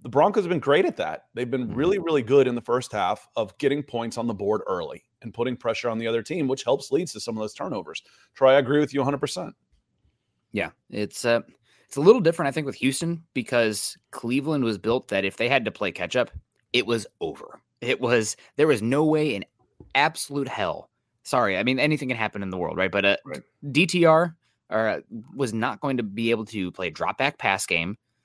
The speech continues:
Speaker 2: with the t-, injuries at the tackle position the Cleveland Browns had as well when they were down fourteen to zero. I mean, once it was fourteen to zero in that first, I'm like, "Boys, we're coasting.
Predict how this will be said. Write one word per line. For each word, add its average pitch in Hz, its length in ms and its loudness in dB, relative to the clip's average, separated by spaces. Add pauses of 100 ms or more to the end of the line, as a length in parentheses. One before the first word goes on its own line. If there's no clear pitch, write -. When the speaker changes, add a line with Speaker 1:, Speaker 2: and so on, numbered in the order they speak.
(140)
Speaker 2:
with 101 240 0
the 98 440 -4
t-, - 120 -14 (100)
injuries 139 440 2
at 104 80 -8
the 101 60 -10
tackle 131 340 -2
position 90 440 -8
the 87 340 -6 (300)
Cleveland 95 300 -6
Browns 90 240 0
had 92 120 -4
as 85 120 -4
well 101 320 2 (360)
when 135 120 2
they 143 100 4
were 135 80 6
down 127 220 4
fourteen 101 320 -2
to 82 60 -8
zero. 80 140 -2
I - 40 -2
mean, 98 100 0
once 220 160 4
it 160 100 4
was 113 260 2 (100)
fourteen 143 400 -2
to 117 60 0
zero 101 180 -2
in 110 80 0
that 90 80 -4
first, 113 240 -2
I'm 110 60 -4
like, 85 180 -2 (520)
"Boys, 117 260 2
we're 127 100 -2
coasting. 90 420 0